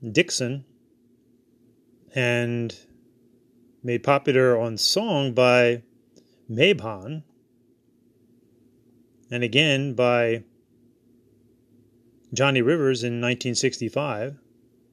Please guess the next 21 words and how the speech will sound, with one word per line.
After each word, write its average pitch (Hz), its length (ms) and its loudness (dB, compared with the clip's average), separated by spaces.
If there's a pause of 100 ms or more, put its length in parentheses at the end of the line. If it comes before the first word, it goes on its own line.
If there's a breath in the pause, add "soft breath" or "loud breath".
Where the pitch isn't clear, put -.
(880)
and 127 600 -2
then 139 160 4
again 131 440 2
by 117 300 0
a 107 180 -6
metal 175 260 4
group, 123 360 -4 (220 soft breath)
Maiden, 135 460 0
in 123 220 -4
nineteen 120 380 -6
eighty-eight. 104 500 -6 (3250 loud breath)
So 170 140 0
the 175 80 4
number 233 260 0
seven 233 340 2
has 196 340 0
been 175 340 0
seen 175 400 2
throughout 170 440 -2
the 135 160 -4
ages, 143 600 -2